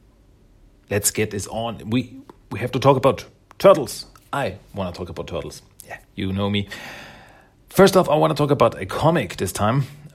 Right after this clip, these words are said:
A very, very cool comic. I am talking about Mighty Morphin Power Rangers, Teenage Mutant Ninja Turtles number five. This is it. This is the big finale we've been waiting for. It,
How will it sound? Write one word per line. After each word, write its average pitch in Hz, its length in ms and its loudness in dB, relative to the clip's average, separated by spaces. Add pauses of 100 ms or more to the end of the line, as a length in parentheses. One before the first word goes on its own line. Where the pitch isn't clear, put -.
(200)
A 117 60 -4
very, 104 440 2
very 92 360 -2
cool - 280 -10
comic. 82 440 -12 (920)
I 127 160 0
am 143 100 0
talking 123 280 0
about 95 360 0 (400)
Mighty 139 300 2
Morphin 143 280 2
Power 123 240 4
Rangers, 101 600 -2
Teenage 170 320 0
Mutant 147 240 -2
Ninja 113 80 -4
Turtles 95 300 -4
number 90 340 -4
five. - 540 -18 (540)
This 233 260 6
is 175 200 2
it. 98 200 -6
This 156 240 6
is 147 180 -4
the - 100 -2
big 180 340 6
finale 139 440 2
we've 127 200 0
been 117 140 -2
waiting 117 300 2
for. 104 320 0 (960)
It, - 320 -2